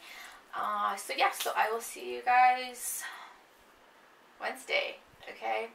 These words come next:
Take care of yourselves. Okay, remember, don't drink, don't drink and drive, and stop hoarding toilet paper, okay? We all need toilet paper, okay? Wait, okay.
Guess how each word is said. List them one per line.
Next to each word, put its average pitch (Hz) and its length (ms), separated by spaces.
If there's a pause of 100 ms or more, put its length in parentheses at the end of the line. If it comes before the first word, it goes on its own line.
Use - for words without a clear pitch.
(340)
Take - 180
care 247 220
of 269 60
yourselves. 285 540
Okay, 247 120
remember, 226 240
don't 220 160
drink, 226 320
don't 233 160
drink 240 220
and 262 120
drive, 262 360
and 226 180 (400)
stop 254 320
hoarding 254 300
toilet 208 340
paper, - 260 (140)
okay? - 360 (200)
We 214 80
all 202 140
need 208 140 (140)
toilet 190 220
paper, - 220 (120)
okay? 294 140 (500)
Wait, - 100 (360)
okay. - 100